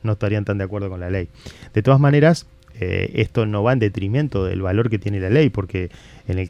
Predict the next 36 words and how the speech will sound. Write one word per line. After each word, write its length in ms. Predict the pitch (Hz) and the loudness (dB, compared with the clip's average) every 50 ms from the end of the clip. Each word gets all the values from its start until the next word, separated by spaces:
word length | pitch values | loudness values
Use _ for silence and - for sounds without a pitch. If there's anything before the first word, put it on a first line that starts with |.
| - - | -6 -6
el 160 | - 104 98 | -4 -4 -2
Parlamento 720 | - - 98 98 98 95 110 123 131 131 147 123 104 98 95 | -2 -2 -2 0 0 0 0 0 0 0 0 2 2 0 0
es 140 | 95 - | -2 -4
absolutamente 520 | - 95 - 104 98 92 95 98 98 98 101 | -6 -8 -6 -8 -6 -6 -6 -8 -4 -6 -4
legítimo 480 | 92 92 - 113 98 107 104 101 92 | -6 -2 -4 -4 -4 -4 -6 -6 -6
para 160 | 90 92 90 87 | -6 -8 -8 -8
votar 300 | 90 92 90 - 131 151 143 | -10 -8 -4 -4 -2 -2 -4
y 20 | 123 | -4
si 120 | - 104 | -6 -8
reúne 320 | 90 95 95 110 123 120 | -8 -6 -4 -2 0 0
las 80 | 98 92 | 0 0
mayorías, 500 | 92 90 85 92 92 110 139 156 143 107 | -2 -6 -6 -2 0 2 4 4 4 2
la 80 | 92 87 | 2 0
ley 160 | 95 120 147 | 0 2 2
está 160 | 131 - 95 | 2 0 -2
vigente. 480 | 90 90 92 - - 107 95 85 - - - - - - - - | -6 -6 -6 -4 -4 -4 -4 -6 -12 -16 -20 -20 -20 -20 -2 0
Pero 380 | 160 165 147 113 117 139 180 - | 2 4 4 4 2 0 0 -4
nuestro 260 | 107 104 95 - 95 | -4 -4 -4 -4 -6
sistema 400 | - - 95 - 113 117 120 117 | -6 -6 -4 -4 -2 -2 -2 0
permite 540 | 113 123 117 120 123 127 117 - - 139 170 - - - - _ - | 2 2 2 2 2 0 0 2 0 0 0 -2 -12 -20 -20 _ -10
que 140 | - - 90 | -6 -4 -4
aquel 320 | 87 - - 139 147 135 - | -4 2 6 6 6 6 4
que 120 | - 92 | 0 -8
considere 680 | - - 92 90 - - - 98 120 147 143 117 95 87 | -8 -8 -12 -12 -12 -8 -2 0 4 4 4 4 2 0
que 100 | 95 101 | -2 -4
una 160 | 95 90 92 | -4 -4 -2
ley 220 | 104 113 117 104 | -2 0 0 0
válida, 480 | 95 107 120 127 127 113 101 95 90 87 | 2 2 4 4 4 4 4 2 0 -2
aprobada 540 | 85 - - - - - 110 120 123 110 98 | -6 -8 -12 -8 0 4 6 8 8 8 6
legítimamente, 920 | 92 - - 110 98 107 104 95 87 90 110 123 120 110 - 98 87 - - - - - - - - - | 2 0 -6 -10 -10 -10 -10 -10 -8 -6 -4 -4 -2 -2 -2 -2 -2 -4 -8 -16 -20 -20 -20 -16 -10 -10
este, 520 | 98 - - 92 87 87 90 92 98 92 - | -10 -8 -6 -6 -6 -6 -6 -8 -10 -12 -10
vulnera 800 | 104 98 95 107 104 104 113 123 135 143 131 113 113 98 90 85 | -8 -4 -2 0 0 2 2 2 2 2 2 2 0 -2 -4 -6
un 140 | - 107 101 | -8 -8 -8
principio 400 | 98 101 90 92 98 95 101 87 | -6 -8 -8 -8 -8 -6 -6 -6
como 200 | 90 90 92 101 | -6 -6 -4 0
este, 440 | 113 117 107 - - 131 160 208 | 0 0 0 2 2 2 2 2